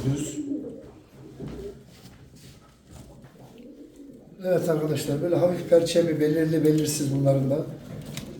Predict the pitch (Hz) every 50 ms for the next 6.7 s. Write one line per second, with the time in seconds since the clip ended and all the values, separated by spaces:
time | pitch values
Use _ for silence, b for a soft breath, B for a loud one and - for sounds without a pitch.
0 | - - - - - - - - - - - - - - 131 135 147 160 175 170
1 | 170 170 160 170 165 - - 175 165 165 165 160 160 160 151 151 156 151 - -
2 | 156 - - 160 147 147 143 135 131 156 156 143 - - 135 123 123 139 160 -
3 | - - 160 147 143 131 - - 156 156 156 147 147 139 135 - - 165 147 147
4 | 143 147 156 156 135 131 127 - - 151 143 127 - 147 139 143 131 - 156 151
5 | 151 - - - 143 131 131 160 160 147 - - 147 143 143 135 131 131 135 139
6 | 135 135 131 127 131 131 127 123 - - 156 156 - -